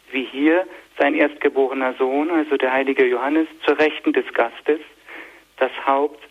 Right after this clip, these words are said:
an dessen Brust gelehnt. Insoviel, insoweit, ja, werden wir bestärkt in dieser Annahme.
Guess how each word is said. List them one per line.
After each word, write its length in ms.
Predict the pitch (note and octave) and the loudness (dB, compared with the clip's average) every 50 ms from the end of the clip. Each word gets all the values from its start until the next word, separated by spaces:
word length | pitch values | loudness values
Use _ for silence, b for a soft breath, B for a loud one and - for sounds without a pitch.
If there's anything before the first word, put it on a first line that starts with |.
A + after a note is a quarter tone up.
| - - | -12 -8
an 140 | - C3+ C3 | -6 -2 -2
dessen 340 | C3+ B2+ - - D3 C#3+ C#3 | -2 -2 0 0 -2 -2 0
Brust 440 | - C3 B2 - - - - - - _ | 0 -2 -2 -2 -6 -14 -16 -18 -14 _
gelehnt. 520 | - C#3+ C3+ B2+ A#2+ A2+ A2 A2 A2 A2 - - - _ _ _ _ _ _ _ - _ _ _ _ _ _ _ _ _ _ B B B B B B B B B B B B B B _ | -2 -2 -2 0 -2 -4 -4 -4 -6 -8 -12 -16 -20 _ _ _ _ _ _ _ -20 _ _ _ _ _ _ _ _ _ _ B B B B B B B B B B B B B B _
Insoviel, 800 | D3+ C#3+ - - D3 D3 C#3+ - - D#3+ D#3 D3+ D3+ D#3 - - - - _ _ _ _ _ - | -8 -6 -2 0 0 0 0 -2 0 2 4 4 4 2 0 -4 -8 -18 _ _ _ _ _ -4
insoweit, 800 | D#3 C#3 C#3+ C3+ C#3+ C#3+ C#3+ C#3+ - D3 C#3+ C#3+ D3 D#3 D3+ D3+ - - - - - - | -2 -2 0 0 2 2 2 2 2 2 2 4 2 2 0 -2 -6 -10 -12 -12 -16 -14
ja, 320 | - - C#3 C#3 C3+ B2+ | -6 -4 -2 -2 0 2
werden 220 | C#3 C#3 D3 D#3 | 0 2 2 2
wir 80 | D3+ D#3 | 0 2
bestärkt 640 | D3+ D#3 C3+ C3+ - - B2+ A#2+ A#2 - - - | 0 0 0 0 2 2 2 2 0 -2 -6 -6
in 120 | - - B2+ | -4 -4 -2
dieser 260 | C3+ C3+ B2+ C3 C3 | -2 -2 0 0 0
Annahme. 600 | B2 A#2+ B2+ C3 C#3+ D3+ D#3 D#3+ E3 E3+ F3+ | 0 0 0 2 2 2 4 4 2 2 0